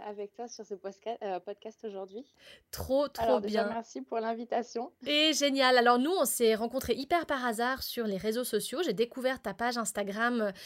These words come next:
Speaker 2: qui poste en fait, euh, bah, quotidiennement des affirmations positives, comme je le disais en introduction. Et puis, bah,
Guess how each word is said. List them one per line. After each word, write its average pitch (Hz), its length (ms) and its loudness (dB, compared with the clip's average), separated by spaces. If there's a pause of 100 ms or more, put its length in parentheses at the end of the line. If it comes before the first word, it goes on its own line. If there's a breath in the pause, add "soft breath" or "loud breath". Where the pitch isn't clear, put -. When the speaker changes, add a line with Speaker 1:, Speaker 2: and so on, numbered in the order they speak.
(200 loud breath)
Speaker 2:
qui 208 160 -6
poste 254 380 4
en 202 80 2
fait, 233 340 0
euh, 196 240 2
bah, 175 140 -4
quotidiennement 233 640 0
des 214 160 0
affirmations 220 520 -2
positives, 208 540 -4
comme 208 160 0
je 185 80 -2
le 190 80 2
disais 208 320 0
en 214 100 -4
introduction. 202 640 -4 (480 loud breath)
Et 220 80 0
puis, 339 300 4
bah, 240 320 8